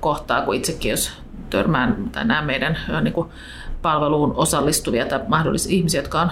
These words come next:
työntekijöitä meidän asiakasyrityksissä, niin jos se sanoo, että tää on, tosta kuulostaa tosi kivalta, mut mulla on nyt niin kiire, niin melkein tietää, että nyt, nyt, juuri nyt sinun pitäisi <laughs> tehdä tälle asialle jotain.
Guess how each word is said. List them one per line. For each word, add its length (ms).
työntekijöitä 640
meidän 180
asiakasyrityksissä, 1000
niin 340
jos 140
se 60
sanoo, 260
että 280
tää 160
on, 160
tosta 240
kuulostaa 380
tosi 220
kivalta, 460
mut 140
mulla 220
on 60
nyt 180
niin 200
kiire, 440
niin 100
melkein 340
tietää, 440
että 120
nyt, 360
nyt, 220
juuri 260
nyt 220
sinun 280
pitäisi 540
<laughs> 100
tehdä 300
tälle 280
asialle 420
jotain. 440